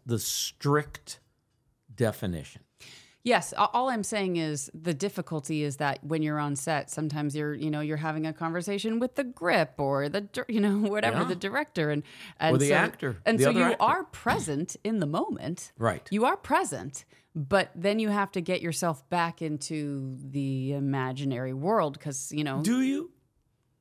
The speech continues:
Speaker 1: Do you really?
Speaker 2: I don't know. That's, let's talk about it.
Speaker 1: Do
Speaker 2: I'm
Speaker 1: you know,
Speaker 2: interested.
Speaker 1: because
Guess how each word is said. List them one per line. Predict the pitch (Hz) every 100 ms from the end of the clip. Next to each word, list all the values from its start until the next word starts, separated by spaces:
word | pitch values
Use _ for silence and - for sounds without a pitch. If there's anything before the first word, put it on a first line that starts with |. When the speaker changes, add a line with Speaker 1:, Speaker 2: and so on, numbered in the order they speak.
| _ _ -
Speaker 1:
Do | 147
you | 208 208
really? | 202 196 156 - - _
Speaker 2:
I | 180
don't | 180
know. | 208 349
That's, | - 170 -
let's | 175 156
talk | 220 339
about | 359 214 120
it. | 127
Speaker 1:
Do | 131 139 117
Speaker 2:
I'm |
Speaker 1:
you | 175
know, | 165
Speaker 2:
interested. | 143 139 143
Speaker 1:
because | 123 139 147 127 123